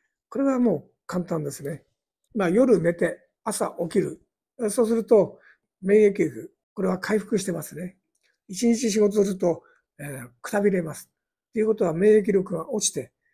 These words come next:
風邪もひきやすくなるし、体が疲れて異常も起こしやすくなるわけです。で、腕がっていう場合には、免疫力が下がってくる、くたびれてくる。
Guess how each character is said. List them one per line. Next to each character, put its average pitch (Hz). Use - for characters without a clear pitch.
風 185
邪 -
も 185
ひ -
き 196
や 185
す 180
く 165
な 170
る 151
し、 -
体 190
が 175
疲 180
れ 160
て -
異 180
常 180
も 175
起 -
こ 202
し 190
や 165
す -
く 175
な 160
る 156
わ -
け -
で -
す。 -
で、 185
腕 247
が 311
っ -
て 226
い 190
う 185
場 180
合 170
に 160
は、 131
免 254
疫 269
力 202
が 143
下 196
が 226
っ -
て 165
く 156
る、 -
く -
た 240
び 247
れ 220
て -
く -
る。 170